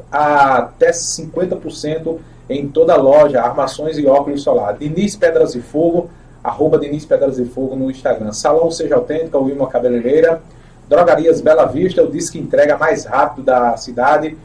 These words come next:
oito um nove nove quatro quatorze vinte nove oito. Um abraço pra todo o pessoal. Granelo Produtos Naturais,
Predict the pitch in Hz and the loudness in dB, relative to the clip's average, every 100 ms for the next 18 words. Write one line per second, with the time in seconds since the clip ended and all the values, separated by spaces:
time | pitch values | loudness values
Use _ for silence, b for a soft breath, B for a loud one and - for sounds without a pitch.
0 | B B - 175 208 185 185 175 185 175 | B B -2 2 2 2 0 4 6 6
1 | 170 165 160 156 147 143 143 123 147 156 | 4 2 2 2 2 2 -2 -2 0 -2
2 | 123 113 165 156 143 - 120 135 143 120 | -4 -10 -12 -4 -2 0 -2 -2 -2 0
3 | 123 - - 135 - 131 - 113 127 131 | -2 -2 -6 -6 -10 -10 -6 2 2 2
4 | B B B 120 165 151 165 165 160 143 | B B B 0 2 4 4 4 4 2
5 | 156 143 147 143 131 131 160 165 165 165 | 0 -2 -2 0 2 4 4 4 2 -2
6 | - | -8